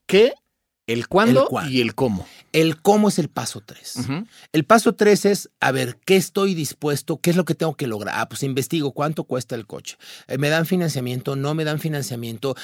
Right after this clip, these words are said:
Speaker 2: ¿Ya tengo yo un ahorro? ¿Cuánto tengo que ahorrar? ¿Cuánto tengo que trabajar? Más o menos cuántas horas tengo que trabajar dependiendo de mis estándares y de mis promedios, porque yo sé que en la zona en la que yo me muevo, mis viajes son de más o menos tal promedio de dinero y de tiempo, ¿sabes?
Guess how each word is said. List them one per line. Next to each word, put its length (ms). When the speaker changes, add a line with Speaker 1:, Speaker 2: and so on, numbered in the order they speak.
Speaker 2:
¿Ya 160
tengo 320
yo 120
un 160
ahorro? 640
¿Cuánto 320
tengo 260
que 100
ahorrar? 420
¿Cuánto 300
tengo 180
que 80
trabajar? 600
Más 260
o 60
menos 300
cuántas 480
horas 260
tengo 280
que 120
trabajar 580
dependiendo 600
de 140
mis 400
estándares 720
y 80
de 100
mis 300
promedios, 720
porque 200
yo 140
sé 120
que 100
en 60
la 100
zona 260
en 60
la 80
que 160
yo 120
me 120
muevo, 400
mis 240
viajes 360
son 240
de 100
más 200
o 60
menos 320
tal 180
promedio 400
de 160
dinero 400
y 60
de 100
tiempo, 360
¿sabes? 300